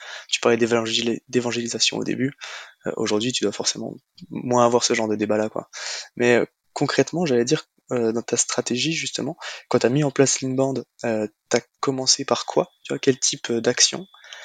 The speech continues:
Et, euh, est-ce qu'il y a des actions, du coup, que t'as arrêtées et vous êtes passé sur d'autres choses aujourd'hui ? Ou au final, est-ce que c'est juste, euh,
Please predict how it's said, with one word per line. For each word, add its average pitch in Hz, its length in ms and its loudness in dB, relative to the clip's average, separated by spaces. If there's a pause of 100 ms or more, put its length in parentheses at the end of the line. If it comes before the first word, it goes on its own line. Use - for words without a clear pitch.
(240)
Et, 120 120 4
euh, 117 200 2
est-ce 135 160 0
qu'il 143 120 0
y 135 60 0
a - 20 4
des 127 60 2
actions, 127 240 2
du 131 100 -4
coup, 156 100 -2
que 147 40 -2
t'as 117 160 2
arrêtées 135 480 2
et 131 100 0
vous 117 140 0
êtes 117 80 -4
passé 123 220 4
sur - 160 -2
d'autres 123 180 -4
choses 131 160 0
aujourd'hui ? 131 400 2
Ou 135 100 2
au 123 40 6
final, 143 340 0 (100)
est-ce - 160 2
que - 140 -2
c'est 131 180 2
juste, 127 380 -2 (480)
euh, 110 220 -2